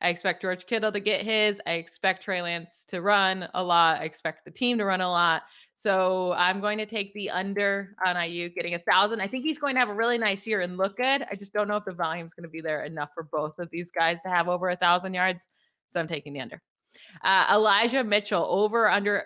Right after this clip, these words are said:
twelve hundred scrimmage yards. He had eleven hundred last year, and he only played eleven games. Do we think, you know, he's gonna stay healthy? A, because this counts. If he doesn't stay healthy, it's, who cares? If you took the over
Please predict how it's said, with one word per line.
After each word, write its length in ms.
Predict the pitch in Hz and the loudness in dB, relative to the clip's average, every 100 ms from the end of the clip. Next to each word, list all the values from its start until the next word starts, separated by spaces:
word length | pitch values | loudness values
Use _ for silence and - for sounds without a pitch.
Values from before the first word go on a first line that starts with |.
| - | -8
twelve 420 | - 220 226 254 | -4 2 4 4
hundred 340 | 240 254 214 - | 0 -4 -6 -8
scrimmage 640 | - - 208 233 214 - | -8 0 2 2 0 -2
yards. 380 | 151 147 147 - | -2 -2 -6 -4
He 80 | 277 | 0
had 160 | 453 | 0
eleven 460 | 330 214 240 254 262 | 0 0 2 2 0
hundred 380 | 247 247 202 185 | -2 -2 -2 2
last 300 | 180 185 - | 2 0 -2
year, 120 | 185 | -4
and 60 | 175 | -2
he 40 | |
only 200 | 220 226 | -2 -4
played 420 | 226 220 208 196 _ _ - | 0 2 2 -2 _ _ -4
eleven 420 | 196 196 196 208 | 0 2 0 0
games. 520 | 190 185 202 269 - - _ _ _ _ _ _ _ _ - | 0 2 2 -2 -8 -20 _ _ _ _ _ _ _ _ -10
Do 80 | |
we 100 | 170 | -8
think, 380 | 175 190 185 180 - _ | -4 -4 -4 -8 -20 _
you 80 | 175 | -8
know, 120 | 165 | -6
he's 180 | 170 180 | -6 -6
gonna 180 | 180 170 | -6 -6
stay 200 | - 147 | -6 -2
healthy? 360 | 175 185 185 156 | 0 -2 -2 2
A, 300 | 180 151 180 | 2 2 0
because 260 | 208 240 - - _ - | 2 2 2 -10 _ 2
this 180 | 294 - | 2 2
counts. 400 | 311 294 208 - | 2 2 2 -4
If 140 | 196 | -4
he 80 | 233 | 2
doesn't 240 | 247 320 | 2 2
stay 160 | - 311 | 2 4
healthy, 440 | 262 254 269 285 269 | 4 2 2 -2 -4
it's, 340 | - 185 - _ - 190 _ | -6 -6 -6 _ -20 -20 _
who 180 | 226 | -2
cares? 300 | 254 285 160 - | 2 2 2 -2
If 100 | 185 | -6
you 80 | 240 | -4
took 180 | 294 240 | -4 -6
the 120 | 247 | -2
over 420 | 240 247 247 254 | 0 0 0 -2